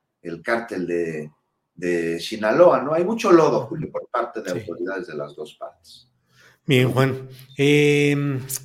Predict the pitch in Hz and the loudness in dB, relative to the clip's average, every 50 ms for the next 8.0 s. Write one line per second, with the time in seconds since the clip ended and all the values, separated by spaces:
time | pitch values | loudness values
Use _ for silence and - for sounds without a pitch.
0 | - - _ _ - - 131 - - 196 208 202 - 165 156 143 131 120 - - | -14 -20 _ _ -8 -8 -6 -2 -2 -2 -2 0 0 0 0 0 0 -2 -4 -8
1 | - - - - - _ _ _ _ - - 175 196 196 196 202 190 180 147 143 | -14 -20 -20 -20 -20 _ _ _ _ -6 -4 -4 -4 -4 -4 -4 -4 -2 -4 -6
2 | - - 165 165 175 180 175 - - - - 143 131 127 156 160 - - 175 165 | -6 -6 -4 -4 -2 -4 -4 -6 -6 -6 -4 -4 -4 -4 -6 -8 -10 -10 -10 -8
3 | - 165 151 - - - 139 127 123 120 123 - - 127 120 120 123 123 127 123 | -6 -6 -6 -6 -4 -4 -2 -2 -2 -4 -6 -8 -6 -6 -6 -6 -6 -6 -6 -6
4 | 120 117 139 147 156 156 160 139 - - 135 - - - - - 135 120 120 131 | -4 -4 -4 -4 -2 -4 -4 -4 -4 -4 -4 -4 -4 -6 -4 -4 -2 -2 0 0
5 | 143 156 156 147 - - 135 107 90 - - - - _ _ _ _ - 123 131 | 0 0 0 -2 -2 -4 -6 -8 -10 -12 -18 -20 -20 _ _ _ _ -4 -4 -4
6 | 131 135 120 - 147 - - 123 120 135 147 156 156 156 - 127 120 117 113 - | -2 -2 -4 -4 -6 -8 -6 -4 -2 0 0 0 -2 -4 -6 -8 -8 -8 -8 -6
7 | 127 135 139 139 131 127 135 135 131 135 143 - - - 143 131 131 131 - | -4 -4 -2 -2 -2 -2 -4 -4 -6 -8 -10 -10 -6 -4 -4 -4 -4 -6 -10